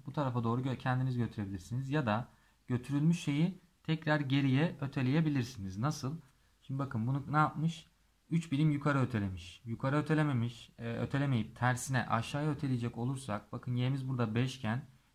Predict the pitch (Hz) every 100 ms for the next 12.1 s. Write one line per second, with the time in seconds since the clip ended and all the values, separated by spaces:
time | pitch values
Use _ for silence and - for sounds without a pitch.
0 | - 139 135 113 110 110 143 143 143 139
1 | 139 143 143 139 135 135 139 139 117 151
2 | - 110 123 113 - 160 160 127 123 139
3 | 113 104 90 101 92 87 82 113 117 120
4 | 123 120 123 120 101 95 120 - - _
5 | _ _ _ _ _ _ 117 117 113 -
6 | 123 160 165 160 - 143 160 160 135 120
7 | 151 160 147 147 147 151 151 139 165 175
8 | - _ _ - 143 151 139 127 120 117
9 | 117 113 110 131 - 147 143 135 165 -
10 | - 135 135 123 117 120 135 165 120 123
11 | 120 160 156 117 113 160 131 117 113 127
12 | 160